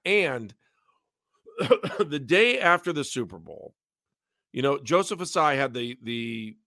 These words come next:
crazy hit at the end of the game. And Jermaine Pratt decided he was gonna say something the day after the Super Bowl. In fact, he just said it. When we return on It's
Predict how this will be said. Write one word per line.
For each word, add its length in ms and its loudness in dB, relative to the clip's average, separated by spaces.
crazy 440 -2
hit 160 0
at 100 -8
the 120 -8
end 160 -12
of 60 -14
the 80 -16
game. 320 -18
And 220 0
Jermaine 680 0
Pratt 520 0
decided 500 -4
he 140 -8
was 160 -8
gonna 160 -10
say 240 -6
something 400 -10
the 100 -12
day 500 -8
after 360 -8
the 100 -14
Super 320 -14
Bowl. 180 -12
In 60 -18
fact, 240 -10
he 80 -20
just 340 -14
said 200 -14
it. 100 -20
When 420 0
we 140 -2
return 520 0
on 260 -6
It's 280 4